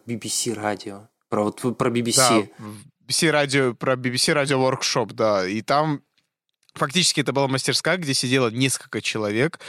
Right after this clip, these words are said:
Speaker 2: с самым передовым оборудованием, и у них было фактически самое, не знаю, там, невероятно, <laughs> не то что самое, гигантское поле для экспериментов. К ним приходили и просто говорили: "Вот знаете, нам нужен, э, звук шагов такого-то животного.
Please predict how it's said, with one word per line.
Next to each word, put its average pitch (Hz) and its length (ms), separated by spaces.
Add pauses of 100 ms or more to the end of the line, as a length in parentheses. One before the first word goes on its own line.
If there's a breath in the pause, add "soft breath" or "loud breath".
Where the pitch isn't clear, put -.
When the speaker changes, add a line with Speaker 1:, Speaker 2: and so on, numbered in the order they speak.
(160 loud breath)
Speaker 2:
с - 100
самым 143 480
передовым 120 520
оборудованием, 120 880
и 120 500 (140)
у 123 100
них 139 180
было 131 200
фактически - 640 (200 loud breath)
самое, 139 520
не 107 80
знаю, 104 240
там, 107 140 (140)
невероятно, 123 460
<laughs> 131 140
не 135 60
то 170 100
что - 100
самое, 107 420 (420 loud breath)
гигантское 135 560
поле 127 240
для 113 140
экспериментов. 156 580
К - 100
ним 143 140
приходили 139 460
и - 20
просто 131 280
говорили: 113 420 (340 loud breath)
"Вот 127 140
знаете, 160 360
нам 151 260
нужен, 139 440
э, 110 580
звук 123 520
шагов 131 640
такого-то 131 500
животного. 107 880